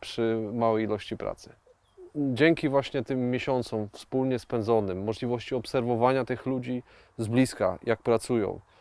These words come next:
obserwowania ogromu pracy, które wkładają w ten proces, muszę jednoznacznie powiedzieć, że bycie deweloperem to nie jest taka prosta podróż, łatwa podróż. Oczywiście,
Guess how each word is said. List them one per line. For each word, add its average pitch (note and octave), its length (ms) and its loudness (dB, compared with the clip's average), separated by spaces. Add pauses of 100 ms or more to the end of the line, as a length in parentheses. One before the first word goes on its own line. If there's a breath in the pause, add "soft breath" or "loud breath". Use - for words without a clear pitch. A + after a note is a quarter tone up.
(380 soft breath)
obserwowania B2 720 4
ogromu C3 340 8
pracy, - 380 6
które A#2+ 260 0
wkładają C3 500 6
w - 60 -4
ten A#2 180 0
proces, B2+ 460 -2 (320 soft breath)
muszę C#3+ 340 6
jednoznacznie C3+ 580 2
powiedzieć, G#2+ 460 0
że G2+ 160 0
bycie A#2+ 220 -2
deweloperem A2 640 4
to A#2 100 4
nie A#2 120 4
jest G2+ 300 2
taka G2 220 -4
prosta G2 540 -2 (140)
podróż, A#2 540 2
łatwa A#2+ 340 0
podróż. A#2 420 2
Oczywiście, B2 800 0